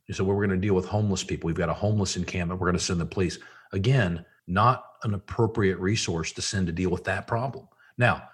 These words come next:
people say, "Well, yeah, but there's a potential for violence." Well, there's a potential for violence in almost any challenging situation, but we don't send the police on all of those. We have to screen them in some way and determine what the best resource is. So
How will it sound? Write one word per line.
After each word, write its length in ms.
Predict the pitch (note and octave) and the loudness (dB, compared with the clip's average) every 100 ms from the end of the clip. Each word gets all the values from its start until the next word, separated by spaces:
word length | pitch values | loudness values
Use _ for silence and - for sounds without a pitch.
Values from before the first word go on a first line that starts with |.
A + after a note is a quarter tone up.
| _ - | _ -4
people 260 | G#2+ F#2+ | -2 -2
say, 160 | - G2 | 0 0
"Well, 200 | F#2+ A#2+ | 2 2
yeah, 140 | C3+ | 2
but 140 | B2+ A2 | 0 0
there's 160 | A2+ | 0
a 40 | E2 | 0
potential 380 | - G#2 F#2 | 0 -2 -2
for 140 | D#2+ F2 | -2 2
violence." 420 | E2 E2+ C#2 - | 4 2 0 -6
Well, 60 | F#2+ | 0
there's 180 | D#3 | 2
a 40 | D#3 | 2
potential 360 | C3+ C#3 B2 | 2 2 2
for 160 | G#2 G2 | 2 4
violence 400 | F#2 G2 G2 - | 4 6 4 0
in 60 | F2 | 0
almost 340 | F2+ E2+ - - | 2 0 -2 -6
any 480 | A2 G2+ E2 D#2 - | 0 2 2 -2 -10
challenging 460 | - A#2+ D#2+ D#2 D#2 | -2 0 0 -2 -6
situation, 600 | - D#2 D2 C#2+ - - _ _ | -6 -6 -6 -4 -6 -8 _ _
but 60 | F#2 | 4
we 100 | A2+ | 4
don't 160 | B2 | 4
send 180 | - G2+ | 0 2
the 60 | F#2+ | 2
police 280 | G2 G2 | 4 2
on 140 | F2+ E2+ | 2 0
all 240 | E2+ F2 | 2 4
of 120 | E2 | 2
those. 300 | - - - - _ - | -2 -10 -12 -16 _ 2
We 60 | A#2+ | 2
have 120 | G#2+ | 4
to 80 | G2+ | 0
screen 500 | - - A2 A2+ A2 | 0 0 4 4 4
them 180 | F2 | 4
in 140 | E2 D#2+ | 0 -2
some 240 | - D2+ | -2 -2
way 320 | D2 B1+ B1+ - _ - - | -4 -6 -10 -14 _ -20 -8
and 80 | A2 | 0
determine 340 | G2+ F#2+ G#2 F#2+ | 2 4 4 4
what 140 | F2+ | 2
the 60 | E2+ | 2
best 200 | F#2+ - | 0 2
resource 480 | F2+ F2+ D#2 C#2+ | 0 0 -2 -6
is. 260 | E2 D#2 - - - - - - | -8 -8 -10 -16 -20 -20 -20 -8
So 360 | - C#3 A2+ | 6 6 6